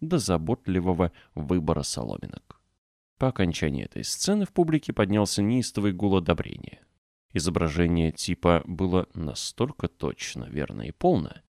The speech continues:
что главные персонажи в пьесе были забыты. После повторных вызовов Харгривс появился перед занавесом и раскланялся.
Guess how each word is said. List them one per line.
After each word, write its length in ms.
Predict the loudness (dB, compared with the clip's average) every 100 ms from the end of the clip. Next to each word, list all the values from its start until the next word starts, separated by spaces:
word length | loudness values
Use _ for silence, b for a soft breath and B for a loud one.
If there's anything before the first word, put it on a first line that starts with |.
| _ -10
что 180 | -4 0
главные 360 | 2 4 4
персонажи 600 | 2 0 0 0 0 -2
в 100 | -4
пьесе 420 | -2 -2 -2 -4
были 300 | 0 2 2 -2 b b
забыты. 680 | -2 0 0 -6 -14 -18 -20 _ _ B B B
После 260 | -2 0 0
повторных 600 | -2 0 0 2 -2 -2
вызовов 500 | -2 0 -2 -2 -8
Харгривс 720 | -2 0 0 -2 -6 -6 -10
появился 520 | -6 -4 -2 -2 -4
перед 240 | -4 -2 -2
занавесом 640 | 2 2 2 0 0 -2
и 160 | -2 -4
раскланялся. 880 | -4 -4 -6 -6 -6 -8 -8 -8